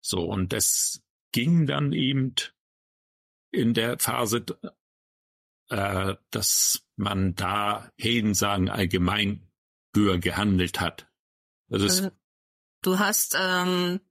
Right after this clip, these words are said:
Speaker 2: parallel dazu gab's in der englischen Literatur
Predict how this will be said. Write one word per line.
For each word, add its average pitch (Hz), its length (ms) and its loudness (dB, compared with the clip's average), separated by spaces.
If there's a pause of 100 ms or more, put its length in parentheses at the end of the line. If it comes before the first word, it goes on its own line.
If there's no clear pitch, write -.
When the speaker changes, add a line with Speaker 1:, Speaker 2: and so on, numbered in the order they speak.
(260)
Speaker 2:
parallel 196 520 0
dazu 208 760 0 (440)
gab's - 260 -2
in 180 80 0
der 175 180 -2
englischen 208 1080 0
Literatur 190 1120 0